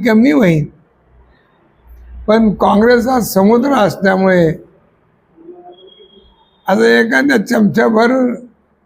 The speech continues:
पाणी कुणी गेलं तर समुद्राला काही फरक पडत नाही. जे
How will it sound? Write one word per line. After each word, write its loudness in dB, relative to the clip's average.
पाणी 2
कुणी 2
गेलं 0
तर -2
समुद्राला -4
काही -4
फरक -8
पडत -12
नाही. -20
जे -2